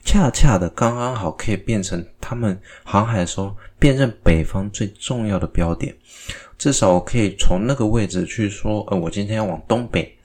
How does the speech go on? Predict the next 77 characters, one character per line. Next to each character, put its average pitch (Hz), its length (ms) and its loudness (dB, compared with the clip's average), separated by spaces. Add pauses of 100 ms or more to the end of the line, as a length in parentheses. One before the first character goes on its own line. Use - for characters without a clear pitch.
(120)
东 135 160 0
东 139 200 0
南、 87 240 -4 (220)
东 131 140 2
北 85 160 2
南 73 200 -6 (240)
都 190 160 0
可 113 300 -4
以 131 260 -4 (140)
啊。 - 160 -12
呃， 92 100 -2
东 101 160 0
北 90 140 2
南 80 140 -2
应 85 40 -2
该 87 60 0
不 - 100 0
可 90 120 2
能 - 20 -10
存 80 220 -6
在， 87 240 2
因 92 80 0
为 90 220 0 (160)
怎 - 220 -6
么 82 60 -6
可 82 80 -8
能 80 100 -2
会 92 100 4
那 85 80 4
种 80 80 0
航 69 140 -14
向？ 92 140 -4 (440)
那 87 120 -4
就 92 100 -6
是 95 300 -8
反 95 160 2
正 147 180 -2 (300)
你 92 120 -4
要 127 120 4
去 123 440 -6
确 - 180 -2
认 120 220 -2
你 80 100 -4
的 85 80 -2
位 95 240 -2
置 - 160 -8
是 127 180 -6 (200)
非 123 120 -2
常 80 380 -12
相 107 200 -4
对 104 120 0
容 85 180 -6
易 90 160 -4
许 - 220 -8
多， - 200 -4 (360)
所 - 160 2
以 139 80 4
海 82 360 -4
军 110 260 -4
通 - 180 -4
常 90 200 -2
也 78 120 -2
是 98 180 -2
需 101 180 -4
要 98 140 0
学 82 460 0
一 - 80 -10
些 101 180 2
星 101 320 -2
象 90 240 0
以 80 40 -2
及 82 100 0
天 101 240 2
文 87 160 0
导 - 120 0
航 92 300 -6
的。 - 80 -14